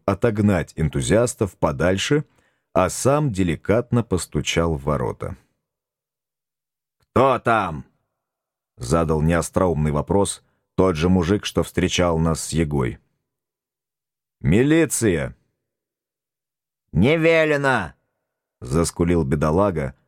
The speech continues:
но ворота отпер. А куда бы он делся, если мы тут с таким ОМОНом? «Где боярин?»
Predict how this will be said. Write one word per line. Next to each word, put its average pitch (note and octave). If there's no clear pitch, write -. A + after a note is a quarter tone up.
но D#2
ворота E2+
отпер. C2
А C3+
куда C#3
бы A2
он G#2+
делся, C2
если F#2
мы G#2
тут D2+
с -
таким E2
ОМОНом? C2
«Где G#2
боярин?» F#2+